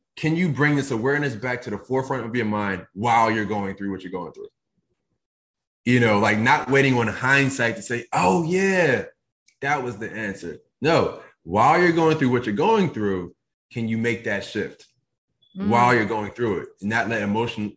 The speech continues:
Speaker 1: emotions cloud the, the intelligence that you have, the knowledge that you have, the wisdom that you have? That's what happens so often. Our,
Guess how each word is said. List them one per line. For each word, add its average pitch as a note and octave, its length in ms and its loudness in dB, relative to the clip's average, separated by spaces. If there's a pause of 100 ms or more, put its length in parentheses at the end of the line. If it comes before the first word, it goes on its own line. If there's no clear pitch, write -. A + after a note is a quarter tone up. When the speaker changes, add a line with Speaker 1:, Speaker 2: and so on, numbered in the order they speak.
Speaker 1:
emotions G2+ 540 -2
cloud A#2+ 720 0 (840)
the, G#2 480 -2
the G2+ 60 -6
intelligence G#2+ 720 -2
that G2+ 220 -8
you G#2 120 -2
have, G2+ 400 -2
the F#2+ 80 -6
knowledge A2+ 440 -4
that G2 180 -10
you G2+ 100 -4
have, F#2+ 260 -4
the F#2 60 -4
wisdom G2+ 360 -2
that F2+ 180 -6
you F#2+ 100 -6
have? F#2 260 -4
That's A2+ 180 -2
what B2+ 100 0
happens C#3 300 2
so G#2+ 180 -4
often. B2 300 -6
Our, G2 240 -6